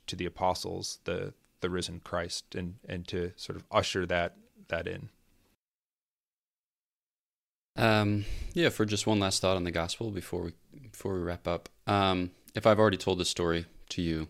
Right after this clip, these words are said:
Speaker 2: listener, my apologies for repeating myself, but I like it, so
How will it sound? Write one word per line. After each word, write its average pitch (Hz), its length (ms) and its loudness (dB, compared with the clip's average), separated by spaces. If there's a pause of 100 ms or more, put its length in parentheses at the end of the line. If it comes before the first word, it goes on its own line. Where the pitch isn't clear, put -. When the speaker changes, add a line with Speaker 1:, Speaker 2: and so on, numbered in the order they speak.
(140)
Speaker 2:
listener, 80 420 -2 (220)
my 80 120 -4
apologies 82 440 -2
for 87 120 -4
repeating 78 320 -4
myself, 80 500 -6
but 85 220 0
I 95 80 0
like 139 240 6
it, - 160 -8
so 90 220 -2